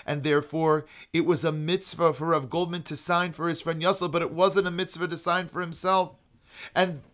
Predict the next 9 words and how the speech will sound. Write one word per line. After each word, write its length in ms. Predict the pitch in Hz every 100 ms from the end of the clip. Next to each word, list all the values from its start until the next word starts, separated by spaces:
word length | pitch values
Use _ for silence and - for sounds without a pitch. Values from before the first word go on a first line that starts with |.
| -
and 120 | 175
at 160 | 180 -
that 320 | 180 190 -
moment, 580 | 165 185 190 185 180 - - - -
the 100 | -
Nachalnik, 840 | 180 - - 143 180 190 190 196 - _ _ _ _ _
his 280 | 165 147 -
eyes 560 | 151 165 175 175 147 - _
melted, 720 | 123 156 175 180 180 156 135